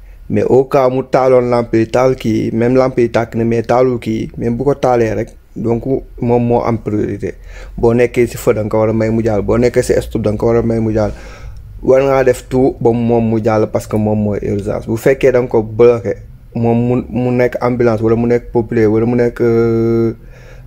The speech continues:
policier, mun na, ngeen nga si am amende. Donc loolu mooy li nga xam ne nii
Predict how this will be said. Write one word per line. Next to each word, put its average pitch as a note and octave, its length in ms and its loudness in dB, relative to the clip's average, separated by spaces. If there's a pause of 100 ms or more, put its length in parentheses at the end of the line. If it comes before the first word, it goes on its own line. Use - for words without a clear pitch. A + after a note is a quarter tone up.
(140)
policier, B2 480 0 (1300)
mun A#2+ 240 2
na, A#2 100 2
ngeen A#2 300 2
nga A#2 80 2
si A2+ 100 0
am G#2 160 -2
amende. G2+ 400 -6 (840)
Donc A2+ 360 2
loolu B2+ 280 4
mooy B2+ 220 4
li B2 80 0
nga A#2+ 160 0
xam A#2+ 160 2
ne A2 120 0
nii A2 200 2